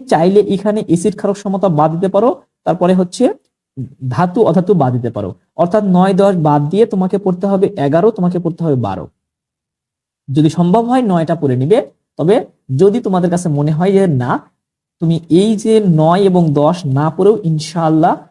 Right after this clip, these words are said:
অনায়াসে নব্বই এর উপরে মার্কস তুলতে পারবে। তো বন্ধুরা, এবার আসো যারা কোনোভাবে চাচ্ছ যে আমার যে কোনো উপায়ে শুধুমাত্র এ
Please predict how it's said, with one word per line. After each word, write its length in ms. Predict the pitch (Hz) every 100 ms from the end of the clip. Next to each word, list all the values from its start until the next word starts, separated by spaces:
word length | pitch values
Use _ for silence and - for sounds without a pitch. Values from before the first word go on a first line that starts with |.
| _
অনায়াসে 380 | 147 156 156 170 220
নব্বই 340 | 156 151 139
এর 60 | 147
উপরে 240 | 139 147 180
মার্কস 240 | 127 131 - _ -
তুলতে 280 | 208 180
পারবে। 280 | 131 101 78 - _ _
তো 100 | 135
বন্ধুরা, 400 | 151 240 226 147 165 - _ _
এবার 380 | - 254 247 156
আসো 240 | 143 - 175 311 - -
যারা 260 | 165 208 214 214 _ _ -
কোনোভাবে 420 | 233 247 196 151 180
চাচ্ছ 340 | 180 127 - - 214
যে 140 | 214 220
আমার 260 | 190 185 208 180
যে 160 | 151 240
কোনো 240 | 247 254 240
উপায়ে 400 | 165 170 156 147 214 208 _ -
শুধুমাত্র 580 | - 220 233 226 220 254 240 -
এ 100 | 196